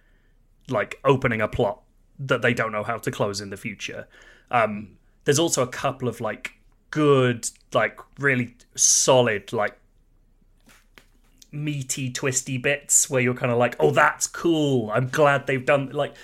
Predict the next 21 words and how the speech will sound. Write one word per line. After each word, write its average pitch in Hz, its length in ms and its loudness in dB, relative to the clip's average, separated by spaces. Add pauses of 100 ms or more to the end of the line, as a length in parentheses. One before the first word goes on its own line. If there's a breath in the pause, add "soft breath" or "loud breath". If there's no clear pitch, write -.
(720 loud breath)
plot, 190 400 0
proper 196 340 2
plot 139 420 0
moments 107 720 -2
where 123 120 2
you're 117 180 0
like, 117 280 0
"Oh, - 120 4
we'll 123 240 2
talk 127 340 0
about 110 200 -4
this 113 180 -6
with 110 120 -6
someone 107 280 -2
afterwards." 104 580 -6 (320 loud breath)
Um, 101 440 -4 (280)
and, 139 140 -8
like, 135 260 -10
yeah, 180 280 -4
it's - 160 -4
just, - 320 -2